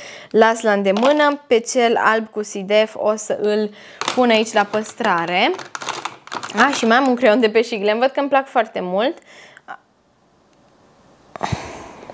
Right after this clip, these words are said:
Este un fel de argintiu, dar momentan nu mă încântă, dar îl las aici la păstrare. Am un Jumbo Eye Pencil de la nix, care îl, pe care îl pun aici și îl scot pe ăsta de la She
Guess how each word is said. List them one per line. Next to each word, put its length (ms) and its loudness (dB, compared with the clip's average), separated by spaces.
Este 340 6
un 100 4
fel 260 6
de 280 4
argintiu, 560 4
dar 160 4
momentan 480 2
nu 80 0
mă 120 0
încântă, 460 0
dar 360 2
îl 200 -2
las 280 0
aici 340 -4
la 320 2
păstrare. 840 2
Am 240 -2
un 300 0
Jumbo 440 2
Eye 80 0
Pencil 540 -4
de 100 2
la 140 2
nix, 540 -2
care 400 2
îl, 100 0
pe 160 -2
care 160 2
îl 60 0
pun 140 -4
aici 140 0
și 100 -4
îl 60 -2
scot 280 0
pe 100 4
ăsta 200 2
de 140 0
la 220 6
She 220 -12